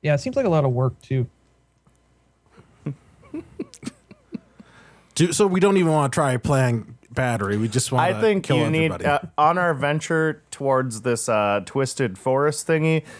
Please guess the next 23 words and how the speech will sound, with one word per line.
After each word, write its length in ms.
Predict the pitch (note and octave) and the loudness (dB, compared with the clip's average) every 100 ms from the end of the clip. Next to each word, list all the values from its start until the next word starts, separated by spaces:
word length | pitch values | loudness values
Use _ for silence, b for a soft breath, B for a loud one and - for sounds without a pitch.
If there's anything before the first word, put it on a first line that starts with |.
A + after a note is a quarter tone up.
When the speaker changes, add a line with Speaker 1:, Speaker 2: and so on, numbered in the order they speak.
| B | B
Speaker 3:
you 140 | B2+ B2+ | -8 -6
should 180 | C#3 A#2+ | -4 0
write 220 | B2+ A#2+ | 0 2
up 180 | A#2+ A#2 | 0 0
a, 240 | G#2+ G#2 | 0 0
a 60 | F#2+ | -4
whole 480 | F#2+ C#3 B2+ A#2 G2+ | -2 0 2 2 -2
plan 640 | - A#2 A#2 B2+ C#3 C3+ _ | -4 -2 0 0 -2 -8 _
for 140 | - | -6
how 140 | A#2+ A2+ | -2 -2
this 100 | G2+ | -4
battery 400 | - G#2+ A2+ A#2 | -2 -2 0 -4
you 60 | G#2+ | -4
think 300 | B2 G#2+ - | -4 -6 -6
might 180 | G#2+ - | -6 -4
work 300 | G#2+ A#2 C3 | -4 -4 -6
and 80 | |
everything. 400 | C3 C3 C3+ C#3 C3+ b b b b b b b b _ _ | -6 -6 -8 -10 -12 b b b b b b b b _ _
Speaker 2:
He 140 | E3 | 2
said 160 | F3 F3+ | 4 4
the 40 | |
next 320 | F3 F3 - C3 | 2 0 -2 0
mountain 460 | D3+ D3+ F#2+ D2 | 0 2 -2 -6